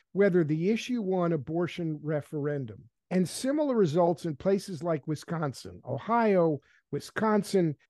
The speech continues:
critical heartland kind of bellwethers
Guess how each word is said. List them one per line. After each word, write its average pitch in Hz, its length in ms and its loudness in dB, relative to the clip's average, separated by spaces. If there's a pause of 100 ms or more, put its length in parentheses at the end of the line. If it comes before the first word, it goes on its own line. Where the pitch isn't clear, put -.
critical 185 880 0 (140)
heartland 175 920 2 (320)
kind 180 220 0
of 151 100 0
bellwethers 175 840 0